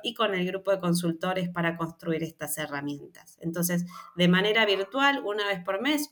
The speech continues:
una hora, cada empresa miembro puso a disposición del programa entre una y cinco personas para aportar su conocimiento y validar que eso estuviera bien construido. O sea,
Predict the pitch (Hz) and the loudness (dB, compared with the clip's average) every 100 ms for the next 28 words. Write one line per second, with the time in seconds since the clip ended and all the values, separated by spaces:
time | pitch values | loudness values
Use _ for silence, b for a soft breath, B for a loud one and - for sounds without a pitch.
0 | - 233 254 240 254 277 285 285 B B | -6 -4 0 0 2 4 2 0 B B
1 | _ 226 269 294 262 233 269 269 247 226 | _ 4 4 4 2 0 0 0 0 0
2 | 233 269 294 294 254 247 269 254 175 196 | 2 2 2 2 -2 -6 -2 -2 -2 -4
3 | 185 180 214 233 262 208 190 220 254 269 | -2 -2 -2 -2 -2 -2 0 2 2 -2
4 | - 190 196 190 196 202 247 285 247 - | -2 -4 -2 0 2 2 2 2 0 0
5 | 233 269 262 240 185 180 220 247 285 294 | 0 0 -2 -2 -2 -2 -2 0 0 -2
6 | 196 180 175 175 170 202 208 - 220 202 | -2 0 0 0 -2 -2 -2 -2 -2 -2
7 | 190 175 180 185 214 277 294 311 311 B | -2 -2 -2 -2 0 2 2 0 -2 B
8 | B B - 196 175 180 190 196 240 294 | B B -6 -2 2 4 4 4 4 2
9 | 294 233 240 220 190 196 202 190 190 190 | 0 -2 -4 -6 -2 0 2 2 0 0
10 | 208 175 170 160 156 151 - - _ - | -2 -2 -2 -2 -4 -6 -12 -20 _ -20
11 | - - 175 175 | -16 -4 -2 -2